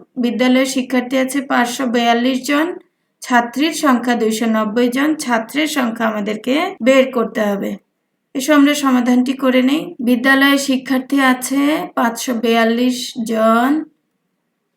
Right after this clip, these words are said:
ছাত্রীর সংখ্যা দুইশো নব্বই জন। সুতরাং ছাত্রের সংখ্যা আমরা বিয়োগ করলেই পেয়ে যাব। এখানে দুই থেকে শূন্য বিয়োগ করলে দুই হয়। বন্ধুরা দেখো এখানে রয়েছে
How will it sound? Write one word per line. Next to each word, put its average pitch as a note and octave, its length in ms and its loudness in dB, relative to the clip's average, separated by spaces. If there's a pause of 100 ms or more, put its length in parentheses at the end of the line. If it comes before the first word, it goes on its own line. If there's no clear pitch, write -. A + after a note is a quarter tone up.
ছাত্রীর C4 680 0 (140)
সংখ্যা B3 500 0 (140)
দুইশো A#3+ 440 -2
নব্বই C4 540 0
জন। B3 280 0 (320)
সুতরাং B3+ 640 2 (520)
ছাত্রের C4 640 -2
সংখ্যা B3+ 440 0 (720)
আমরা A3+ 220 2
বিয়োগ A#3+ 340 2 (100)
করলেই G#3+ 420 -2
পেয়ে G#3+ 220 -2
যাব। G#3 240 -8 (240)
এখানে C4+ 300 4 (140)
দুই B3 240 6
থেকে C#4 360 2 (240)
শূন্য B3+ 240 8 (140)
বিয়োগ C4+ 320 2
করলে C4+ 340 0 (420)
দুই B3 280 4 (180)
হয়। A3 280 -6 (120)
বন্ধুরা C4 460 6
দেখো B3 300 2
এখানে B3+ 340 2
রয়েছে A#3+ 380 0